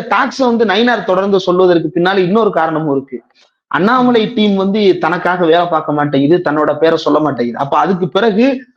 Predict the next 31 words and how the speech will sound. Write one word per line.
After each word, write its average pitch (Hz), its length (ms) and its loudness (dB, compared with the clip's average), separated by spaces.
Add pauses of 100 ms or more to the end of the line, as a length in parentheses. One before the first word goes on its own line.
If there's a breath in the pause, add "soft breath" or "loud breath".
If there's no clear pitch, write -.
சோசியல் 233 400 2
மீடியால 185 380 4
ஒரு 185 140 2
ட்ரால் 190 340 0
ஆர்மி 185 240 0
வச்சிருக்கக்கூடிய 156 680 0
ஒரே 151 200 2
குரூப் 151 300 0
வந்து 143 280 2 (340)
தாவேகா 156 420 0
குரூப் 127 300 -10
தான். 123 160 -14 (420 loud breath)
இப்ப - 200 -10
அந்த 180 180 -2
குரூப் 202 260 2
வந்து 214 280 2 (300)
எப்படியாவது 214 640 2
தன்னுடைய 202 440 0
பெயரை 208 260 2
மக்கள் 185 280 0
மத்தியில் 175 360 0
கொண்டு 160 180 2
போய் 165 220 2
சேர்க்கின்ற 170 500 0
நம்பிக்கை 180 460 2
நயினாருக்கு 156 460 2
இருக்கிறது. 123 320 -4 (340 loud breath)
அதனால 196 320 0
தாவேகாவை 208 640 0
கூப்பிடுவதன் 180 580 2
மூலமாக 160 360 0